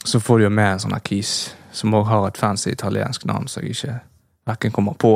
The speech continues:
eller skal prøve å huske. Men så i hvert fall viser rommet da, og så liksom slår på lysen, og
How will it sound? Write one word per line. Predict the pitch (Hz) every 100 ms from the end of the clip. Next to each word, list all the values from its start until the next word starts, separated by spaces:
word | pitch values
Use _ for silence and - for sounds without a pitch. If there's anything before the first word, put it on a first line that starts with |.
| 104
eller | 101
skal | 104 -
prøve | - 110 110
å | 113
huske. | 113 - 117 107 - - - - - - - -
Men | 117
så | 123
i |
hvert | 139
fall | 143 131
viser | 127 135
rommet | 127 131 123 120
da, | 131
og | 123
så |
liksom | 117 110 120
slår | 110
på | - 107
lysen, | 107 110 - - 107
og | 110 104 104